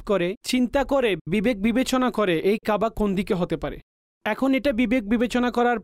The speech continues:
পর যখন সে নামাজ পড়ে, আর সেই নামাজ যদিও বা কেবলার দিকে ফিরে পড়া না হয়,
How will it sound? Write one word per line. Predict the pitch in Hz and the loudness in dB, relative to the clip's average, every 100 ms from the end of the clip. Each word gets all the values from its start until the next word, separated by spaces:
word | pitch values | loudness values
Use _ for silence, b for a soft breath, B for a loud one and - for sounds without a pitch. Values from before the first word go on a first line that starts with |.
| - | 0
পর | 226 226 254 - _ _ _ _ _ 160 | 2 2 0 -4 _ _ _ _ _ -4
যখন | 170 214 262 | -2 0 0
সে | 254 262 208 196 247 _ _ _ _ - | 0 0 0 0 -6 _ _ _ _ -4
নামাজ | 185 202 233 233 - | 0 2 0 -2 0
পড়ে, | 240 185 170 - _ _ _ - | 2 2 -2 -6 _ _ _ -4
আর | 202 240 | -2 -2
সেই | - 277 262 | -4 -4 0
নামাজ | 220 240 185 180 - - 147 | 0 0 -2 -4 -12 -20 -10
যদিও | 196 233 254 | -4 -2 0
বা | 277 294 | 0 -2
কেবলার | 262 214 247 247 | -2 -2 -2 -2
দিকে | 220 285 | -4 -6
ফিরে | - 269 277 | -2 -2 0
পড়া | 240 233 254 | 0 0 2
না | 220 | 0
হয়, | 170 196 | 0 -2